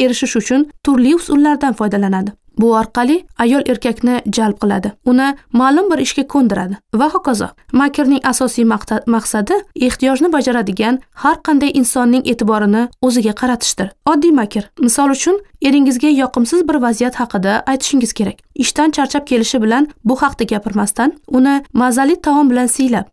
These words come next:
keyin vaziyatni bo'rttirmasdan, yotig'i bilan aytsangiz, unga bu unchalik yomon ta'sir qilmaydi va sizni oson kechiradi. Bu ham erkakning e'tiborini jalb qilish va shu orqali unda salbiy taassurot uyg'otmaslik uchun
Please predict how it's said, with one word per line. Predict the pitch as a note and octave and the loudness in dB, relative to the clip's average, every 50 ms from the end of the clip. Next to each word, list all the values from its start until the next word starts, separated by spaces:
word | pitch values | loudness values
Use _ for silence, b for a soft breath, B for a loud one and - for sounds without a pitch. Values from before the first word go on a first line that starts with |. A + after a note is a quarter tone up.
| _ _ | _ _
keyin | - C4+ C4+ C4+ B3+ A3 | -2 2 2 2 2 2
vaziyatni | B3 A#3+ A3 A#3+ A#3+ A#3+ A#3+ B3+ B3 G#3 | 2 0 0 0 0 0 0 -2 0 0
bo'rttirmasdan, | C4 C#4 - - - C#4+ B3+ B3+ B3+ A#3 - - G3+ - - _ _ - | 0 -2 -2 -2 -2 0 2 2 2 0 -2 -4 -6 -6 -6 _ _ -2
yotig'i | G#3+ G3+ C4 C4 B3+ - B3+ A3+ A#3 G3+ | 0 2 2 0 0 0 -2 -2 0 0
bilan | A3 G#3+ G3+ - | 0 0 0 -2
aytsangiz, | - A3+ A3+ - - C4 C4 C4 F4 G#4 - - _ _ _ | -2 -4 -4 -2 0 0 2 2 0 -2 -2 -6 _ _ _
unga | - B3 A#3+ A3 C#4 E4+ E4+ | 2 2 2 4 2 0 2
bu | - C4+ C#4+ D#4+ D4+ _ _ | 2 0 0 0 -2 _ _
unchalik | - C#4 D#4+ E4+ - D#4 B3+ C4+ C4+ - | 0 0 0 0 2 0 0 0 0 0
yomon | A#3 G#3 G3 G#3 G#3 | -2 0 0 0 0
ta'sir | G#3 C4 B3+ - D4 D4 - | -2 -2 -4 -4 -6 -2 0
qilmaydi | D#4+ E4+ D4+ G#3+ F#3 G3 - - _ _ - G#3+ | 2 4 4 2 0 -4 -8 -14 _ _ -6 -2
va | A3 A#3 | -2 -2
sizni | A#3 - A3 G#3 A#3 B3 D4+ F#4+ G4+ - - | 0 -2 0 0 2 2 2 0 -2 -4 -4
oson | D#4 D4+ - C4 A3+ | -4 -2 0 0 -2
kechiradi. | G#3 - G3+ G3+ - G3 G3 F#3+ F#3 G3 - _ - | 0 -2 -4 -4 -4 -4 -4 -6 -6 -10 -14 _ -2
Bu | - A3 G3 - | 0 0 0 2
ham | G4+ A4+ - | 0 0 2
erkakning | - D#4 D4+ - D#4 D4+ - F4 - - | 2 0 0 0 -2 -2 -2 -2 0 0
e'tiborini | C#4+ C#4+ C4 C4 C4+ C4 C#4+ D4 B3 | -2 0 0 0 0 2 2 2 2
jalb | - B3+ B3+ A#3 - | 0 -2 -2 -4 -4
qilish | A#3 G3+ G3 A3 A#3 - b b b b - | -4 -2 -2 -2 -4 -8 b b b b -2
va | B3+ C4 | -2 0
shu | B3+ - D4+ D#4+ | 0 0 2 2
orqali | E4 D#4+ - E4 D#4 C#4+ - | 0 0 0 0 0 2 2
unda | - C#4 C4 C4 D4+ D4+ C#4+ C#4+ | 2 2 2 2 2 0 0 0
salbiy | - - - C4+ B3+ A3+ A3 E4+ F4+ | -2 -2 0 0 0 2 0 0 0
taassurot | - D4+ C4 - - B3+ C4 C4 - | 0 -2 -2 0 -2 -2 -2 0 0
uyg'otmaslik | A#3+ A#3 A#3 A#3 - A3+ G#3+ G#3 - - B3 - | -2 0 0 0 0 0 -2 0 -2 -4 -4 -4
uchun | C#4+ - F4+ F#4+ | -2 -2 -2 -2